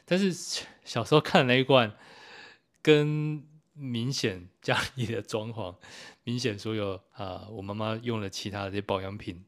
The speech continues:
都不搭的一个香水罐子，其实还是很，很想知道是什么。那我，就我印象中，在我小的时候，可能还有一些，然后到大二的时候就只剩下罐子了。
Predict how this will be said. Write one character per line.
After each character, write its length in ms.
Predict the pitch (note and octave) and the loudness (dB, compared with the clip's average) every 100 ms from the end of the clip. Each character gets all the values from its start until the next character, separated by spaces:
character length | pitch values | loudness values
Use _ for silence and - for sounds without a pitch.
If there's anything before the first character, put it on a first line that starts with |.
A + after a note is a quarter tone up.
| - | -2
都 120 | D3 | 0
不 80 | C3 | 2
搭 260 | B2+ A#2 | 4 4
的 160 | A#2 G#2 | 4 -2
一 80 | G#2 | -4
个 260 | G2+ F#2+ G#2 - | -6 -8 -12 -6
香 260 | B2 A#2 | -4 -4
水 160 | A#2+ F#2+ | -6 -6
罐 260 | - G#2 | -2 -4
子， 80 | G2 | -6
其 200 | F#2+ B2 | -12 -8
实 80 | D#3 | -6
还 120 | - | -4
是 220 | B2+ C#3+ | -4 -4
很， 320 | B2+ A#2 F#2 F#2 - - - - - - - _ | -2 -4 -8 -14 -20 -20 -20 -20 -20 -20 -20 _
很 640 | - - A2 G#2 G2+ G2+ | -12 -8 -6 -6 -10 -8
想 240 | - F#2+ | -6 -6
知 160 | G#2 A#2 | -6 -4
道 140 | G#2+ | -4
是 80 | G#2+ | -4
什 120 | G#2 | -8
么。 200 | - C3 - _ - - - - | -12 -14 -18 _ -20 -20 -18 2
那 100 | A3+ | 6
我， 160 | D#3 - - | 6 4 -8
就 160 | - G#3 | 8 10
我 140 | A#2+ | 10
印 240 | C#3 D#3 C3 | 6 2 2
象 320 | C#3+ B2 A2 | 4 4 2
中， 380 | - G#2+ G2 G2 _ _ _ | 2 2 0 -8 _ _ _
在 120 | - F3+ | 2 4
我 160 | A2 | 4
小 320 | G#2 - F#2+ | 0 0 0
的 80 | F#2+ | -2
时 200 | F#2 - | -8 -6
候， 360 | G#2 A2+ F#2+ _ _ - | 0 0 0 _ _ -6
可 140 | - | 0
能 80 | A2+ | 4
还 80 | C#3+ | 6
有 80 | A#2 | 6
一 80 | |
些， 320 | A#2+ - A2 A#2 _ _ _ - - _ - | 4 2 -2 -4 _ _ _ -20 -20 _ -4
然 120 | C3+ | 0
后 40 | |
到 160 | F3+ E3+ | 6 8
大 180 | F#3 E3 | 12 12
二 60 | |
的 80 | D3+ | 12
时 100 | D3 | 8
候 80 | C3 | 6
就 80 | C#3 | 2
只 100 | A#2 | 0
剩 140 | A#2+ | 0
下 100 | A#2 | 0
罐 320 | A#2 C#3 G2 | 2 2 2
子 180 | F#2+ - | -4 -14
了。 140 | A#2 | -16